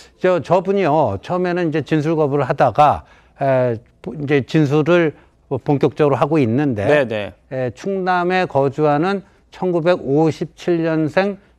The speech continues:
Speaker 1: 남성으로 확인이 됐고요. 경찰 조사에서 이재명 대표를 죽이려고 했다, 이렇게까지 진술을 했다라고 합니다. 그런데
Speaker 2: 예, 예.
Speaker 1: 범행 동기, 그다음에 저분의 정치적 성향,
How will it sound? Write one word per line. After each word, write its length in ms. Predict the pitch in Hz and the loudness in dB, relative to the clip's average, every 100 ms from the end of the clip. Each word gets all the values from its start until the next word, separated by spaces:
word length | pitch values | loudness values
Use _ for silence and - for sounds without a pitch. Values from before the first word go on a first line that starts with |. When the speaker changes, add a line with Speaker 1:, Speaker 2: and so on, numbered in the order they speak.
| - | -4
Speaker 1:
남성으로 960 | 127 135 165 147 160 151 147 175 170 135 | 0 2 2 2 2 2 2 2 2 0
확인이 460 | 165 160 165 170 | 0 0 -2 -4
됐고요. 640 | 147 123 - 135 104 160 190 _ _ _ | -4 -8 -4 -2 0 -2 -4 _ _ _
경찰 540 | - 165 160 170 165 | -4 -4 -2 -2 -2
조사에서 720 | 139 147 131 143 139 120 185 180 - _ | 0 0 0 -2 -2 -2 -2 -4 -16 _
이재명 540 | 160 180 202 196 190 170 | -4 0 0 0 -2 0
대표를 840 | 156 147 - 147 147 190 202 190 | -2 -2 -2 -2 0 0 0 -2
죽이려고 640 | - 151 170 160 147 143 | -4 -2 0 2 0 0
했다, 420 | 135 - 131 - - - | -2 0 -2 -2 -6 -4
이렇게까지 800 | 147 151 151 - 139 127 175 190 - _ | -2 0 -2 0 0 0 0 -2 -6 _
진술을 520 | - 156 143 127 131 139 | -4 0 0 0 0 0
했다라고 500 | 143 - 135 117 120 | -2 0 0 0 -4
합니다. 480 | - 185 156 104 98 | -4 -4 -2 -4 -4
그런데 280 | 156 160 | -2 2
Speaker 2:
예, 40 | 170 202 | 2 2
예. 180 | 110 123 - _ _ | -2 -6 -14 _ _
Speaker 1:
범행 540 | - 156 196 226 226 | 0 2 2 2 0
동기, 520 | 160 185 226 185 117 - _ _ - | 0 0 2 0 -4 -8 _ _ -4
그다음에 440 | 156 165 190 190 | -2 0 -2 -4
저분의 640 | - 147 156 185 185 214 202 _ _ | 0 -2 0 -2 0 0 -2 _ _
정치적 560 | - 160 170 - 202 170 | -2 -2 -2 -4 -4 -4
성향, 480 | - 208 208 165 | -4 -2 0 0